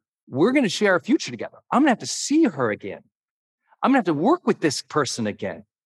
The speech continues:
I'm gonna have to deal with this probably again and again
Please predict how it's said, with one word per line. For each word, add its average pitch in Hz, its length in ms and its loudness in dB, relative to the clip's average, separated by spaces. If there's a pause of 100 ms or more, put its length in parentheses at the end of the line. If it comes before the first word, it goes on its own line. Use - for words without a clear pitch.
(460)
I'm 240 120 2
gonna 294 80 4
have 233 80 2
to 165 80 0
deal 226 480 2
with 139 180 0
this - 480 -4 (400)
probably 220 300 2
again 143 300 2
and 220 120 2
again 160 540 -4